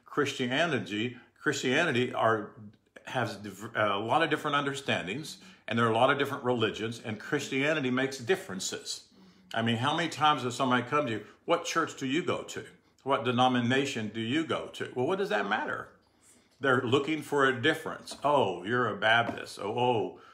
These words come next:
you're Pentecostal holiness. So yeah, you're wrong." You know, and I'm just trying to get a point across here. We don't want to be a servitude to that. John eight thirty-six, Jesus said that what he taught and did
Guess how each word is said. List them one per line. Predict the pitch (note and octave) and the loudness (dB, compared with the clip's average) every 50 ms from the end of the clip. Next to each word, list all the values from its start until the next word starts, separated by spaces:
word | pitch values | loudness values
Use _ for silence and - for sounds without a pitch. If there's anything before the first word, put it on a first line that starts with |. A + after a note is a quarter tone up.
| - _ _ - | -20 _ _ -4
you're | A2+ A2+ A2+ | -4 -2 -2
Pentecostal | - - B2+ A#2 G2+ - - A2+ G2 - - G2+ F2+ | -2 -2 -2 -2 -2 0 0 -2 -2 -2 -4 -10 -8
holiness. | - A#2+ A#2+ A2+ F#2+ - E2+ E2+ - | -4 -2 -2 -2 -4 -6 -10 -12 -12
So | - F#2+ F#2 F#2 G2+ | -10 -10 -10 -8 -4
yeah, | G#2+ G#2+ G#2 G2 | -2 0 0 0
you're | G2+ A#2 C3 | 0 0 -2
wrong." | B2 G#2 G2+ A#2 B2+ C3+ B2 F2 D#2+ - - - - _ _ _ _ _ _ _ _ _ _ _ - F#2+ - - | -2 0 0 2 2 2 2 0 -2 -8 -16 -20 -20 _ _ _ _ _ _ _ _ _ _ _ -16 -16 -14 -8
You | - A#2+ G#2 | -4 -2 0
know, | G2 G2 F#2+ G2 G#2+ G#2+ - | 0 0 0 -2 -4 -6 -4
and | A#2 A2 G#2 G2 G2 | -2 -2 0 0 2
I'm | A#2 C3+ C3+ | 2 2 2
just | D#3+ D3 - | 0 -2 0
trying | - E3 D#3+ D3 | 2 4 4 4
to | C#3+ | 4
get | C3+ B2 | 2 0
a | A#2 | 0
point | - - - D#3 D#3 D3+ | 0 0 0 2 2 2
across | C3 - - G#2+ - - - | 2 2 4 4 4 2 0
here. | - F2+ E2+ E2+ F#2 F#2+ - - - - - - | -6 -6 -6 -6 -6 -6 -8 -14 -20 -20 -8 0
We | A#2 C#3+ D#3+ | 2 4 6
don't | E3 D#3+ D#3 - | 6 6 6 4
want | C3 D3 C#3+ | 2 2 2
to | C3+ | 2
be | B2 C3 B2+ | 2 2 2
a | B2 | 2
servitude | A#2+ - D3 D3+ D#3 C#3+ A#2+ - - G2 F2+ | 2 2 2 4 4 4 2 0 -2 -4 -4
to | E2+ F#2 | -4 -6
that. | F2 G2 | -6 -2
John | F2+ B2+ C#3+ C#3+ D3+ D3 - | 0 2 2 2 2 2 2
eight | C3+ D3 C3+ C#3 | 2 2 2 2
thirty-six, | - C3+ C3 B2 A#2+ - - D3+ A#2 - | 2 2 2 2 0 -2 -4 -4 -4 -4
Jesus | - - C3 C3+ C3 - C3+ A#2+ | -4 -2 -2 0 -2 -4 -6 -4
said | - - A#2+ A2+ A2+ | 0 2 2 2 2
that | G#2+ - | 0 -2
what | G#2+ A2+ A2 G#2+ | 0 -2 0 0
he | A2 G2+ | -2 -6
taught | - - - F#3 E3+ C#3+ - G#2+ | -4 0 4 6 6 6 4 2
and | G#2+ G#2 F#2+ | -6 -4 -2
did | D3 D#3+ D#3 B2 A2+ B2 | 2 2 2 2 0 -2